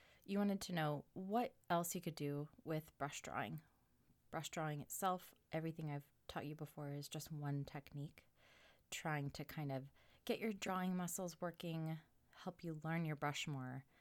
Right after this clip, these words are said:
And that's what brush drawing is great for. But in this course, I expand on that and we combine some different drawing skills with the new stuff. And, um, this is gonna round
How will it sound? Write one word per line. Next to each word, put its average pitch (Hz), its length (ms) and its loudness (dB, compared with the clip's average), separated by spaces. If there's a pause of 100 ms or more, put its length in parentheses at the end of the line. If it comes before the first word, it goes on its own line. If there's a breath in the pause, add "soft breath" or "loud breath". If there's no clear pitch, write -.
(320 loud breath)
And 151 160 0
that's 160 220 0
what 147 140 -2
brush 156 180 -2
drawing 143 240 -4
is - 140 -6
great 151 200 -4
for. 147 300 -2 (340 loud breath)
But 156 240 2
in 151 140 0
this 151 180 -2
course, - 360 -6
I 156 60 -4
expand 147 840 -2 (260)
on 143 140 -2
that 202 440 -4 (260)
and 156 200 2
we 151 120 -2
combine 151 640 0
some 139 320 0 (100)
different 170 400 -2
drawing 156 320 4
skills 175 640 0 (500 loud breath)
with 185 260 4
the 175 160 2
new 160 160 2
stuff. 147 420 0 (680 loud breath)
And, 147 480 2 (220)
um, 135 380 -2 (220)
this 175 200 -2
is - 100 -4
gonna 214 220 2
round 143 340 0